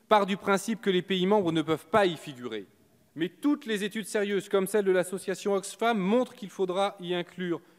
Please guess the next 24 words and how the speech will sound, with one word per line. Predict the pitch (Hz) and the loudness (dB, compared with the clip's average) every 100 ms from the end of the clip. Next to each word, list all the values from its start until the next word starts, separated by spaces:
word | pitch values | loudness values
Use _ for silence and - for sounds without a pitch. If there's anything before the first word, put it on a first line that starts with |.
| _ | _
l'Irlande, | 151 190 190 165 120 - - _ | 4 6 8 6 0 -12 -20 _
les | 156 | -4
Pays-Bas, | 156 202 196 175 147 - - _ | -2 -2 2 2 2 -2 -20 _
Malte, | 151 180 202 170 - - - | -4 4 4 4 -2 -20 -10
le | 151 | -4
Luxembourg, | 185 202 - 196 180 175 | -4 -4 -2 -2 -2 -4
pour | - | -4
ne | 143 | -8
citer | 135 151 151 | -8 -6 -6
qu'eux. | 143 123 - _ _ _ _ _ _ | -4 -6 -6 _ _ _ _ _ _
En | 196 | -2
Irlande, | 214 208 190 143 110 - _ _ _ _ _ - | 2 2 2 0 -8 -18 _ _ _ _ _ -6
par | 135 | -2
exemple, | 143 135 127 - | -2 0 -2 -2
cinq | - - 269 208 | -2 2 2 4
banques, | 180 135 - - _ _ _ - | 2 2 -2 -18 _ _ _ 0
dont | 180 | 4
la | 220 | 4
Société | 208 226 220 214 202 | 4 0 -4 -4 -2
Générale, | 180 185 170 165 175 - - - | 0 0 4 4 2 -4 -18 2
ont | 196 | 4
même | 220 220 | 6 6
une | 214 190 | 4 4
rentabilité | 208 220 196 202 202 190 160 | 2 2 0 0 -4 -2 -4